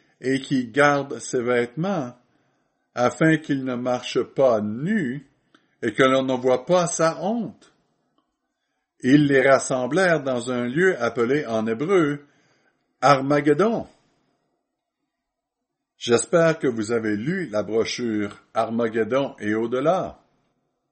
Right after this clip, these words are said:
Donc, la troisième leçon du jour des expiations est que le monde qui est retenu captif sera libéré. Nous avons vu dans Apocalypse vingt, verset trois,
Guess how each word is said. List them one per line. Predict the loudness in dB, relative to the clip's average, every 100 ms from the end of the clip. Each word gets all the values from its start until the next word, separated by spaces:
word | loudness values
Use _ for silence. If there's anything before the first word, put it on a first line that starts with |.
| _ _ _ _ _ _ _ _ -2
Donc, | 2 2 0
la | -4
troisième | 0 0 0 -2
leçon | -4 -4 -2 -2
du | -4
jour | -4 -4
des | -2 -4
expiations | -6 -6 -4 -2 -4 -4 -6 -8 _ _ _ _
est | -6
que | 2 4
le | 4
monde | 2 2 2 -2 -8 -12 _
qui | -4 2
est | 2
retenu | 2 2 2 -2 0
captif | -2 -4 -6 -6 -6 -10 -20 _ -20
sera | -4 2 4 4
libéré. | 2 0 -2 -2 -2 -4 -8 _ _ _ _ _ _ _ _ _ _
Nous | -4 4
avons | 6 6 4
vu | 4 4
dans | 4 2
Apocalypse | 0 -2 -2 -4 -6 -4
vingt, | -2 -2
verset | -4 -4 -6
trois, | -2 2 2 0 -8